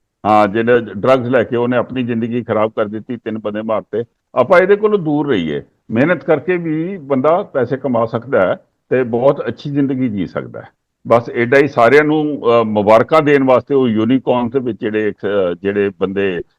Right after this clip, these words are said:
ਅਹ, ਏਡੇ ਸਕਸੈਸਫੁਲ ਹੋਏ ਨੇ, ਤੇ ਇੱਕ ਐਸਾ ਸੰਦੇਸ਼ ਦੇ ਕੇ ਬੱਚਿਆਂ ਨੂੰ, ਅਹ, ਮੈਂ ਤੁਹਾਡਾ, ਅਹ, ਕੋਲੋਂ ਇਜਾਜ਼ਤ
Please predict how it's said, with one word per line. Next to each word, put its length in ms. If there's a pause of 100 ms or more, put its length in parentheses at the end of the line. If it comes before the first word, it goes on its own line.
(160)
ਅਹ, 400
ਏਡੇ 200
ਸਕਸੈਸਫੁਲ 600
ਹੋਏ 240
ਨੇ, 240 (320)
ਤੇ 400 (180)
ਇੱਕ 260
ਐਸਾ 380
ਸੰਦੇਸ਼ 580
ਦੇ 140
ਕੇ 140
ਬੱਚਿਆਂ 400
ਨੂੰ, 220 (340)
ਅਹ, 400
ਮੈਂ 140
ਤੁਹਾਡਾ, 480
ਅਹ, 320
ਕੋਲੋਂ 320
ਇਜਾਜ਼ਤ 340